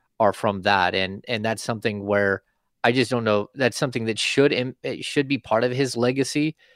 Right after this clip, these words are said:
and part of the, the question you have about who he's been as a coach is just that he hasn't been able to pass it down where, you know, look around the N B A, like, Greg Popovich coaching tree is, is huge. Even, um,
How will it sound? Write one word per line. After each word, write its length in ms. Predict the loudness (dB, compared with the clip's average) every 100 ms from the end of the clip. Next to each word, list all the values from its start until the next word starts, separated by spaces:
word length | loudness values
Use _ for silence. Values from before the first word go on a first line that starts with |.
| _ _ 0
and 220 | 0 4
part 180 | 4 4
of 60 |
the, 100 | 2 -2 _ _
the 100 | 0
question 420 | 2 2 0 -2 -6
you 100 | -2
have 200 | 0 0
about 340 | 2 2 2
who 140 | 0
he's 280 | 0 -2 -6
been 400 | -4 -2 -2 -6 -10 _ _ _
as 180 | 0 2
a 40 | 2
coach 320 | 2 2 0
is 160 | -6
just 200 | -4 -6
that 100 | -2
he 100 | 0
hasn't 260 | 0 0 -2
been 100 | -4
able 260 | -2 -2 -2
to 120 | -4 -2
pass 260 | 0 0
it 100 | -2
down 380 | -4 -2 -2 -4
where, 240 | -2 -2 -4 _ _ _ _ _
you 60 | -2
know, 100 | 2
look 220 | 2 2
around 220 | 2 2
the 60 | 0
N 140 | -2
B 200 | -2 -2
A, 260 | 0 -2 -8
like, 340 | -6 -4 -4 -8 _
Greg 280 | 0 0 2
Popovich 520 | 2 2 -2 -6 -4
coaching 420 | -4 -4 -6 -10
tree 340 | -6 -4 -4 -6
is, 240 | -8 -10 -8
is 140 | -6
huge. 540 | -2 0 0 -2 -8 -6
Even, 400 | -2 0 -2 -4 _ -20 _ _ 0
um, 520 | 4 6 4 0 -4